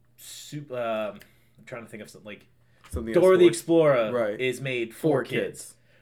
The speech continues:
Speaker 1: while Batman the Animated Series is made for kids to watch.
Speaker 2: Mm-hmm.
Speaker 1: Yeah.
Speaker 2: Yeah, that makes sense. I like that. And this, and I feel like this one started ma-, with made for kids to watch and ended for kids.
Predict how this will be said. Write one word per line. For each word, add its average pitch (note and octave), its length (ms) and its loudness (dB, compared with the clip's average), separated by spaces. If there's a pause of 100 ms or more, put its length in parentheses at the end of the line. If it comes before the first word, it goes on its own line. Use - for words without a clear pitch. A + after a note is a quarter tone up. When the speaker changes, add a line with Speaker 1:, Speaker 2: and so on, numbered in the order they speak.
(120)
Speaker 1:
while A2+ 300 -2
Batman B2+ 340 -4
the B2 100 -8
Animated A2+ 280 -10
Series A#2+ 280 -10
is - 160 -18
made A2+ 300 -12 (1080)
for B2+ 160 -10
kids - 280 -10
to A#2 140 -10
watch. - 360 -20 (120)
Speaker 2:
Mm-hmm. A#2+ 320 -12 (380)
Speaker 1:
Yeah. G2+ 140 -18 (460)
Speaker 2:
Yeah, D3+ 140 -2
that C3+ 100 -2
makes A2+ 220 -10
sense. - 340 -16 (160)
I C3+ 60 0
like B2 240 0
that. F#2+ 260 -8 (480)
And B2 180 -4
this, F#3+ 200 0 (120)
and C#3+ 160 -2
I C#3+ 60 0
feel F3 180 -2
like D#3+ 180 0
this D3+ 220 -6
one C#3 240 -4 (200)
started E3 680 -2 (180)
ma-, B2 140 -8 (120)
with B2 240 -2
made B2 280 -4
for B2+ 100 -6
kids A#2+ 240 -8
to - 60 -14
watch C3 260 -4
and A2+ 140 -14
ended A2+ 400 -10
for G#2+ 200 -10
kids. - 360 -14